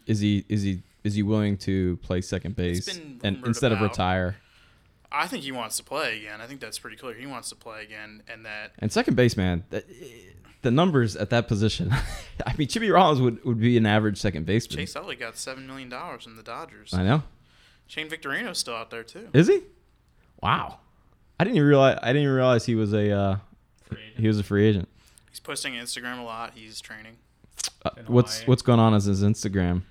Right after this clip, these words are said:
Speaker 2: He posts a lot of pictures of shoes.
Speaker 1: Okay.
Speaker 3: Nice
Speaker 2: Yeah,
Speaker 3: shoes.
Speaker 2: his, his
Speaker 1: Like his
Speaker 2: kids.
Speaker 1: own shoes or, like,
Speaker 2: Oh,
Speaker 1: other
Speaker 2: yeah, his
Speaker 1: people's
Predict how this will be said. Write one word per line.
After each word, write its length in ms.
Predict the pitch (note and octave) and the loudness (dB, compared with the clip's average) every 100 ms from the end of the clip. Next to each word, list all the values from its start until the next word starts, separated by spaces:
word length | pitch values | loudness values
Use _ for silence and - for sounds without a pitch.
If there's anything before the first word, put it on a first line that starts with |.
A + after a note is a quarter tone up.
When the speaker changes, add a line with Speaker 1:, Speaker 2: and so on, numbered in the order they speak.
| _ | _
Speaker 2:
He 60 | _ | _
posts 220 | - C3+ C3+ | -12 -10 -8
a 40 | |
lot 120 | B2 | -8
of 60 | A2+ | -10
pictures 260 | B2+ - A2 | -16 -18 -18
of 100 | G2+ | -14
shoes. 540 | - A#2 A2+ A#2 - _ _ A2 | -14 -14 -16 -16 -16 _ _ 0
Speaker 1:
Okay. 280 | G2+ G#2 C3+ - - | 4 4 2 -8 -20
Speaker 3:
Nice 140 | A2 | -18
Speaker 2:
Yeah, 200 | A2 G#2+ - | -18 -18 -16
Speaker 3:
shoes. 180 | C3 - | -14 -12
Speaker 2:
his, 220 | - C3 | -12 -14
his 120 | - | 0
Speaker 1:
Like 140 | A#2 A#2 | 4 6
his 140 | B2 | 6
Speaker 2:
kids. 40 | G2+ | 6
Speaker 1:
own 180 | G#2+ C#3 | 4 4
shoes 320 | - E3+ G#3 | 2 0 4
or, 80 | A#2+ | 4
like, 160 | G2+ | 4
Speaker 2:
Oh, 40 | G#2+ | 4
Speaker 1:
other 100 | G#2+ | 4
Speaker 2:
yeah, 80 | |
his 100 | - | 4
Speaker 1:
people's 160 | G2+ F#2+ | 0 -2